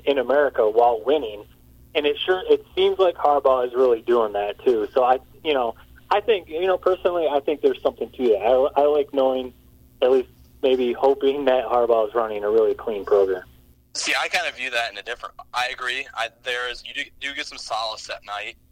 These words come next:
Speaker 2: um, knowing that they, they are, I mean, as clean as a college football program can be, I guess is what I would
Speaker 1: Right,
Speaker 2: say
Speaker 1: right.
Speaker 2: to that. But the thing I love about Harbaugh being our coach, and I've said it before on this podcast, I think, is that I just love how he's always, I mean, there's a reason Paul Finebaum,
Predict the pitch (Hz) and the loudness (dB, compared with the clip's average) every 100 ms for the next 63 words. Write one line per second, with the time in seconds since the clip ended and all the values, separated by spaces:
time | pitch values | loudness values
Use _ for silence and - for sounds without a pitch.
0 | - 98 87 85 - _ 117 110 110 107 | -14 -12 -10 -12 -14 _ -10 -8 -8 -10
1 | 107 - 104 104 - _ _ - - - | -12 -8 -8 -8 -14 _ _ -20 -16 -16
2 | - - 120 117 110 123 - 170 151 120 | -18 -14 -8 -8 -6 -8 -8 -6 -6 -6
3 | 117 117 117 - 110 - 113 107 98 - | -4 -6 -8 -10 -12 -10 -10 -8 -10 -12
4 | 95 92 90 - _ - 101 98 95 90 | -20 -18 -18 -20 _ -12 -8 -8 -10 -8
5 | 90 90 117 113 120 - - 92 85 82 | -6 -6 -6 -6 -6 -8 -12 -8 -8 -8
6 | _ - - - - - 113 - _ _ | _ -20 -20 -20 -14 -6 -6 -8 _ _
7 | _ _ _ _ _ _ _ 139 180 226 | _ _ _ _ _ _ _ -10 -6 -4
8 | 185 156 156 131 - 123 131 113 113 110 | -4 -4 -6 -8 -6 -8 -6 -8 -10 -12
9 | 95 - 104 98 107 - 131 123 - - | -12 -14 -16 -12 -14 -10 -8 -8 -12 -16
10 | 117 107 107 98 - - 101 95 98 98 | -8 -8 -8 -12 -20 -10 -10 -8 -12 -10
11 | 98 - 117 98 - _ _ 107 110 110 | -12 -14 -14 -14 -16 _ _ -20 -8 -6
12 | - 190 262 226 135 135 123 120 135 131 | -4 -6 -6 -6 -6 -8 -8 -10 -10 -10
13 | _ _ - 127 139 135 151 143 135 135 | _ _ -16 -10 -10 -8 -12 -12 -14 -8
14 | 123 117 120 120 113 95 90 | -8 -6 -8 -8 -8 -8 -10